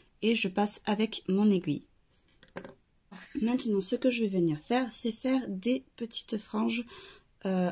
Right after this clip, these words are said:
à mon écharpe. Donc, je prends mon fil que je plie en deux. Alors, ça va être coupé après, hein, donc pas besoin de prendre une grosse longueur. Et voilà. Donc, je vais venir en couper plusieurs comme ceci.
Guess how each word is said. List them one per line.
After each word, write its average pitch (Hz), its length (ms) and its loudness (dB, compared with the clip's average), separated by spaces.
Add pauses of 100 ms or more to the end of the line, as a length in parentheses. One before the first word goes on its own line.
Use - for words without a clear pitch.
à 226 260 0
mon 208 280 4
écharpe. 185 480 0 (400)
Donc, 175 320 -10
je 170 260 -4
prends 214 260 -4
mon 175 180 4
fil 240 360 0 (600)
que 208 100 -2
je 190 140 -2
plie 185 200 -2
en 165 100 2
deux. 175 240 -2 (560)
Alors, 175 120 -6
ça 190 160 -2
va 202 80 2
être 208 200 0
coupé 208 300 2
après, 190 400 2
hein, 151 80 2
donc 147 220 0
pas 190 120 0
besoin 196 200 4
de 185 100 4
prendre 185 320 2
une 185 240 4
grosse 190 360 -2
longueur. 170 380 0 (2000)
Et 196 120 -4
voilà. 165 220 -6 (1900)
Donc, 156 100 0
je 160 120 -8
vais 180 100 -4
venir 180 180 6
en 180 100 6
couper 185 280 -2
plusieurs 160 400 -2
comme 165 160 -4
ceci. 220 520 -2